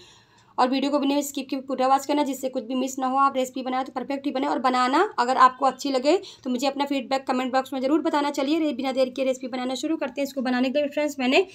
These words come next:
छान कर हाफ कटोरी बेसन लिया है, इससे हम घोल बनाएंगे। और एक कप से मैं इस पकौड़ी के लिए मैंने निकाला है, एक कप से पकौड़ी बनाऊंगी। और मैंने पौन कप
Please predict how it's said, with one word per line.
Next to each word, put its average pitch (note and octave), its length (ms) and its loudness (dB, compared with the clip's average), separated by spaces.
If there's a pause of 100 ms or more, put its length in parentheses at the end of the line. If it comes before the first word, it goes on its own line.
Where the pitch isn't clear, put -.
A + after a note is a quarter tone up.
(200)
छान C4 300 0
कर D#4+ 160 2
हाफ C4 240 0
कटोरी C#4 260 4
बेसन C#4 260 2
लिया C4+ 280 2
है, D#4+ 140 0
इससे C#4+ 300 0
हम D#4+ 160 6
घोल B3 220 8
बनाएंगे। C4+ 540 2 (840)
और B3+ 280 2
एक C#4 260 4
कप C#4 80 2
से D4+ 160 0
मैं F4+ 140 6 (120)
इस C#4 180 -2 (100)
पकौड़ी B3 360 4
के C#4+ 100 2
लिए C#4+ 120 6
मैंने C#4+ 200 4
निकाला C#4 380 4
है, E4+ 140 4
एक C#4+ 260 2
कप B3+ 60 0
से C4+ 120 -4
पकौड़ी B3+ 280 2
बनाऊंगी। C#4 400 2
और C4 240 4
मैंने C#4 240 4
पौन B3+ 240 4
कप D#4+ 260 2